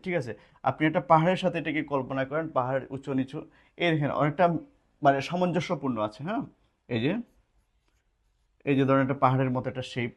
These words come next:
হুম? এই যে এটা কাঞ্জি, ঠিক আছে? আর এই যে এটা হলো নদীর কাঞ্জি, নদীটা অনেকটা এই যে এইভাবে ঢেউয়ের মতো, ঠিক আছে? তো প্রত্যেকটা কাঞ্জির আসলে একটা কি মিনিংফুল একটা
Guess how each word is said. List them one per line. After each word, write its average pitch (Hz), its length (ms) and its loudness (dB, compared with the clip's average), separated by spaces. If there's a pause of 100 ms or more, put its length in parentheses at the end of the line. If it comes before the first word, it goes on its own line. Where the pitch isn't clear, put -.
হুম? 233 140 -2 (420)
এই 113 80 -4
যে 117 120 0
এটা 131 120 -2 (200)
কাঞ্জি, 104 300 -2 (420)
ঠিক 233 160 -2
আছে? 135 120 -4 (360)
আর - 120 4
এই 202 80 6
যে 190 80 4
এটা 190 140 2
হলো 202 180 2
নদীর 185 240 2
কাঞ্জি, 127 180 2 (180)
নদীটা 147 260 -2
অনেকটা 170 200 -4 (120)
এই 175 100 -6
যে 139 100 0
এইভাবে 123 320 -2
ঢেউয়ের 120 340 -2
মতো, - 140 -14 (100)
ঠিক 208 160 -14
আছে? 180 140 -18 (500)
তো 135 60 4 (420)
প্রত্যেকটা 247 460 4
কাঞ্জির 190 380 6
আসলে 175 220 2
একটা 170 180 0
কি 185 80 -6 (140)
মিনিংফুল 165 460 -6 (100)
একটা 147 180 4